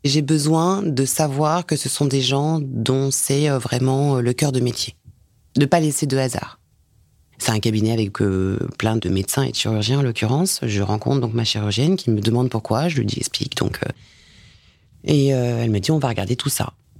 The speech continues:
Euh, elle me fait me déshabiller, fait une palpation du sein et me dit, bon, il y a, euh, une petite masse, on va faire les examens, on va faire, euh, une mammographie, une échographie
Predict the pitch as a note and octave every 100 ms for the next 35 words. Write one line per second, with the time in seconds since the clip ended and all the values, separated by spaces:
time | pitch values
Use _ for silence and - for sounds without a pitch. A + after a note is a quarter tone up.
0 | - - - - - B2 A2+ A2 A2 G#2
1 | - A#2 G#2+ G#2 G#2 G#2+ B2 F3 G3 -
2 | - - C#3 C3+ B2 A#2 A2+ - A2+ G2+
3 | G2 A2+ B2 D#3+ E3+ B2+ G#2+ - C3 A2+
4 | F2+ _ _ _ B2+ B2+ D3 D3 B2+ A#2+
5 | A#2 A2 - B2+ A#2+ C3+ - B2+ B2+ F3+
6 | - - C3+ C3 C#3 C#3 B2 A2+ G#2+ G2
7 | A#2 F3+ _ _ B2 A#2+ G#2+ - A#2 B2
8 | G#2+ - C3 B2 B2 A2+ A2 - C3 E3+
9 | E3+ C3+ - A2+ A2 G#2+ - D#3 F#3+